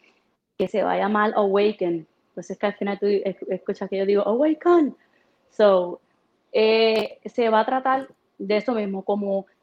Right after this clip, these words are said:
el despertar de nuestra, de nuestra alma, de ese ser que está dentro de nosotros, y eso es lo que vamos a, a, ese es el, el, la temática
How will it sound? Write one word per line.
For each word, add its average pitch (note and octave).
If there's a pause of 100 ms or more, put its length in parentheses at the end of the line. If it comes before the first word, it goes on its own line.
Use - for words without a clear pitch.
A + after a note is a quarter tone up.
(120)
el G#3+
despertar G#3+
de B3
nuestra, F#3+ (380)
de F#3+
nuestra F#3
alma, F#3+
de F3+
ese G3
ser G3
que -
está G3
dentro G3+
de G3+
nosotros, G#3
y F#3+
eso G3
es G3+
lo G3
que G3
vamos F#3+ (460)
a, F#3
a, F3
ese A3
es G#3+
el, G3+
el, F3+
la F3+
temática G3